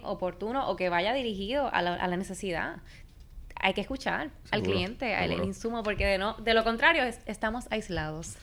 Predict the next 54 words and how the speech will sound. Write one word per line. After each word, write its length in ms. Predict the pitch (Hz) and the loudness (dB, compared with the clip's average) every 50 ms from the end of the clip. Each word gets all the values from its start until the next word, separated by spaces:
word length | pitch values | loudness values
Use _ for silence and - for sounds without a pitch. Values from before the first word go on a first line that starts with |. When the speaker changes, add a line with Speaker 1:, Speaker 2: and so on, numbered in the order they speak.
| - - | -16 -12
Speaker 2:
Sí, 120 | - - 104 | -6 -4 -4
Speaker 1:
Y 60 | - | -4
Speaker 2:
exactamente. 380 | - - 92 95 120 139 135 | -2 -4 -2 2 2 4 4
Speaker 1:
se 60 | 127 214 | 4 4
está 160 | 208 - 202 | 4 2 2
partiendo 340 | 208 214 220 247 247 240 247 | 2 2 0 0 -2 -2 -2
de 60 | 247 | -2
unas 160 | 247 254 247 | 0 -2 -2
premisas 480 | - 262 254 277 302 302 - 294 277 269 | -2 -4 -2 -2 -4 0 0 0 0 0
que 140 | 269 254 233 | -2 -4 -2
tal 180 | - 190 190 185 | 0 -2 0 0
vez 200 | 202 226 233 - - - - - - | -2 -4 -6 -8 -14 -18 -18 -16 -12
no 200 | - 185 180 185 180 | -8 -6 -4 -4 -2
son 280 | - 233 226 247 277 285 | 0 0 2 2 2 2
las 200 | 285 269 269 - | 0 0 -2 -4
vigentes 560 | 254 233 220 240 247 294 294 - 240 226 226 | -8 -6 -4 -4 -4 -6 -4 -2 -2 -4 -2
porque 260 | - 202 185 180 185 | -4 -8 -6 -2 -2
los 100 | 180 185 | -4 -2
contextos 520 | 180 - 185 180 - 170 170 - - 226 220 | -4 -6 -8 -6 -6 -6 -6 -6 -8 -10 -6
cambian 580 | - 233 240 254 269 269 247 226 220 214 208 | -4 -2 -2 -2 -2 -2 -2 0 0 0 -2
y 40 | 185 | -4
estamos 260 | 185 - 180 180 180 | -6 -6 -6 -6 -2
partiendo 340 | - 208 202 214 214 220 214 | -2 -4 -2 -2 -4 -4 -2
de 40 | 208 | -2
una 140 | 208 202 185 | 0 0 2
ley 300 | 180 190 220 240 240 - - | 2 2 2 2 0 0 0
o 140 | 220 208 196 | 0 2 2
de 60 | 185 | 2
una 160 | 185 180 185 | 2 0 2
costumbre. 760 | 185 208 202 - - - 233 247 269 254 214 202 196 196 190 - - - - - - - | 2 0 0 0 4 4 6 6 6 6 6 6 6 6 4 0 -2 -4 -4 -8 -8 -4
Y 80 | 196 | -2
aquí 340 | 190 175 170 - 202 220 247 | -2 -2 -2 -4 -6 -6 -6
entran 360 | 269 269 262 277 277 269 247 233 | -6 -6 -4 -2 -2 0 0 2
los, 200 | 214 202 202 202 | 0 0 0 -2
las 140 | 196 180 | -4 -4
ineficiencias 960 | 185 180 175 175 - 185 175 - 196 185 180 175 170 - 190 202 160 - - - | -4 -4 -4 -4 -6 -8 -6 -6 -4 -4 -4 -6 -8 -10 -12 -12 -14 -12 -10 -10
del 120 | 170 160 | -10 -8
Speaker 2:
Sí, 60 | - | -8
Speaker 1:
gobierno. 400 | - - - - 101 78 147 156 - - - - | -8 -6 -4 -4 -4 -4 -6 -8 -10 -10 -10 -10
Speaker 2:
sí. 80 | 104 98 120 - - - - | -10 -10 -8 -8 -8 -8 -8
Speaker 1:
O 20 | - | -8
sea, 80 | - 226 | -6 -6
es 80 | 226 | -6
que 260 | - 269 254 - - - - - - - | -6 -6 -8 -8 -10 -14 -16 -16 -16 -14
me, 160 | 190 185 185 185 - - - - | -12 -12 -12 -12 -14 -16 -16 -8
me 220 | - 190 180 175 170 | -2 0 2 4 4
gusta 240 | 170 175 - 208 202 | 2 2 2 0 0
mucho 360 | 202 202 - 226 214 196 190 | 0 0 0 0 2 2 2
el 60 | 185 | 4
planteamiento 640 | 185 196 185 175 180 180 175 170 170 165 - 175 | 4 2 2 4 2 0 0 -2 6 8 8 8
de, 220 | 175 170 165 156 160 | 8 4 2 0 -2
de 120 | - 165 | -2 -2
la 80 | 165 170 | -2 -2
evaluación. 460 | 170 165 160 156 160 - 156 151 156 | -2 -2 -4 -4 -4 -6 -8 -8 -10